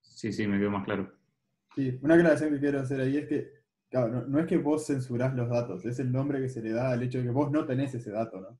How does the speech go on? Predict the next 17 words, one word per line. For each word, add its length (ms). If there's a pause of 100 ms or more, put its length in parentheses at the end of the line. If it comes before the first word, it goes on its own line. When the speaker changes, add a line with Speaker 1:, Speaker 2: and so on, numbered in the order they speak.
Speaker 2:
Para 180
trabajar. 400 (240)
En 100
el 60
caso 240
de 80
Speaker 1:
Claro. 140
Speaker 2:
Right 100
Sensor, 480 (280)
no 100
es 80
que 60
decís, 440 (520)
"No 180
miro 240
pa-", 160
o 60